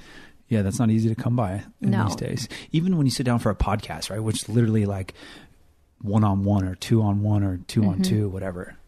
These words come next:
Speaker 1: you know?
Speaker 2: Mm-hmm.
Speaker 1: It's, it's a skill that not many people have that's, like, so undervalued.
Speaker 2: Well, because a lot of people feel the need to sort of perform or represent themselves in the best light. And in reality, like,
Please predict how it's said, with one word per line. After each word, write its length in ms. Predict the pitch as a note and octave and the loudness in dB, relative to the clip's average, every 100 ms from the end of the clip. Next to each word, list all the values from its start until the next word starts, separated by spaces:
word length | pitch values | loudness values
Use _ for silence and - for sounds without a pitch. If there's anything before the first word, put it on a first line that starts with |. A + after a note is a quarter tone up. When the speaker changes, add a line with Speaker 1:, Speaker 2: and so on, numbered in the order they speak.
| - - | -12 -4
Speaker 1:
you 100 | G2+ | 0
know? 240 | G2+ A#2+ - - | 2 0 -2 -2
Speaker 2:
Mm-hmm. 320 | F#3+ F#3+ F#3 - - - | 0 0 -2 -6 -12 -6
Speaker 1:
It's, 280 | G#2 - - - | -4 -4 -6 -6
it's 140 | A#2 | -4
a 60 | A2 | -4
skill 560 | - - - - A#2 A2 | -2 -4 -4 0 0 0
that 200 | G2+ G#2+ | -2 -2
not 280 | G2+ G#2+ A#2 | -2 -2 -2
many 220 | G#2+ G2+ | -4 -4
people 260 | - F#2+ | -4 -4
have 240 | F2+ F#2+ G2 | -2 -2 -4
that's, 220 | F2+ - | -6 -8
like, 160 | F2 - | -10 -6
so 680 | - - A2 G#2 G#2 A#2 - | -6 -2 -2 0 -2 -6 -8
undervalued. 720 | A2+ G#2 F#2 F#2 F2 - - - - - - | -6 -6 -6 -8 -8 -8 -10 -12 -20 -20 -6
Speaker 2:
Well, 100 | A#3+ | -2
because 380 | A3+ A3 G#3+ F#3+ G3 | -2 0 -2 -2 -4
a 40 | |
lot 280 | F#3 F3 G3 | -2 -2 -2
of 80 | - | -2
people 340 | G3 G3 F3+ | -4 -2 -2
feel 400 | - - F3+ F3+ | -2 -4 0 0
the 100 | F3 | 0
need 380 | E3+ E3 E3+ - | 0 0 -2 -4
to 540 | - D#3+ D#3 D#3+ - | -2 0 0 -2 -6
sort 240 | - F#3 E3 | -4 -2 -2
of 80 | D#3+ | -2
perform 540 | F3+ - F3+ E3+ E3+ | -4 -2 -2 -2 -2
or 60 | E3+ | -2
represent 520 | D#3 D#3+ D#3+ E3+ E3 | -2 -2 -2 -2 -2
themselves 460 | E3+ - D#3 D3+ | -4 -2 -4 -2
in 80 | D#3 | -4
the 80 | D3 | -4
best 280 | D#3 D#3+ - | -4 -6 -6
light. 280 | D#3 D#3+ E3 | -6 -6 -4
And 100 | E3+ | -2
in 220 | E3 E3 | -2 -4
reality, 540 | F3 F3 F#3+ F3 E3+ | -2 -2 0 0 0
like, 240 | E3 D#3+ | 0 -2